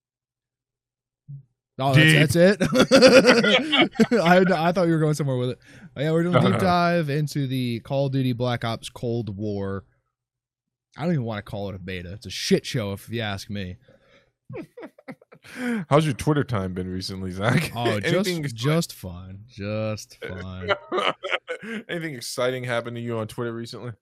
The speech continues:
Speaker 1: Well, I mean, I, I, I chirped at that, uh, wannabe cod Pro player, and, uh,
Speaker 2: <laughs> Wait, so wait, uh, give me some backstory. Who did you chirp at? What's the person's name, and
Speaker 1: Oh, it
Speaker 2: what
Speaker 1: was,
Speaker 2: makes
Speaker 1: it
Speaker 2: them
Speaker 1: was
Speaker 2: a wanna-
Speaker 1: Censor.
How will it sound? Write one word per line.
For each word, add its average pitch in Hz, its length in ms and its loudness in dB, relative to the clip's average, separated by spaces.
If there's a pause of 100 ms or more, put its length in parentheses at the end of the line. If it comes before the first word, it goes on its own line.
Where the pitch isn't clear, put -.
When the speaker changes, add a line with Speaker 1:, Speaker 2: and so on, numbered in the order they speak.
(800)
Speaker 1:
Well, 131 100 -6
I 151 160 0
mean, 160 160 -2
I, 147 180 -2
I, 120 280 -10
I 143 40 -2
chirped 202 380 -4
at 151 100 -6
that, 147 180 -2
uh, 107 720 -4
wannabe 151 440 -4
cod 127 260 -6
Pro 160 240 -4
player, 113 520 -6 (380)
and, 107 440 -8
uh, 104 460 -4 (1080)
Speaker 2:
<laughs> 330 60 -6 (1300)
Wait, 202 160 2
so 196 120 2
wait, 180 340 0
uh, 165 60 0
give 196 160 -6
me 339 60 -4
some 165 180 -6
backstory. 110 480 -4
Who 185 140 0
did 214 160 -4
you 196 60 -8
chirp 131 280 2
at? 104 220 0 (1080)
What's 170 220 0
the 160 80 -10
person's 123 360 -2
name, 92 340 -6 (100)
and 92 580 -6
Speaker 1:
Oh, 311 40 -4
it 254 40 -4
Speaker 2:
what - 120 0
Speaker 1:
was, 135 100 0
Speaker 2:
makes 120 120 0
Speaker 1:
it - 40 2
Speaker 2:
them - 80 -2
Speaker 1:
was 254 120 -2
Speaker 2:
a - 60 -4
wanna- 330 140 -6
Speaker 1:
Censor. 101 300 -12